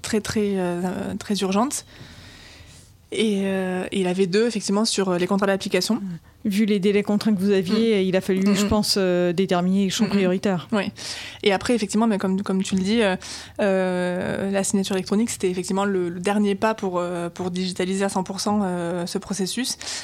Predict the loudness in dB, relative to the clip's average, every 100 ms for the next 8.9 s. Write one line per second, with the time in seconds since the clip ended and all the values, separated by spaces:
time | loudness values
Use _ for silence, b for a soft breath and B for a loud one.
0 | B 0 0 0 0 0 2 0 0 0
1 | 2 2 2 2 0 -2 -2 -2 0 0
2 | 0 -2 -4 -8 _ _ _ _ -20 -18
3 | -12 -2 0 2 2 0 -2 -4 -6 -6
4 | -4 -4 -6 -6 -4 -2 0 -2 -4 B
5 | B B B B -8 -6 -4 -6 -6 -4
6 | -2 -2 -2 -4 -4 -4 -4 -2 -2 -2
7 | -2 -2 -2 -2 -2 -2 -4 -4 -2 0
8 | 0 0 0 0 0 -2 -4 -6 -4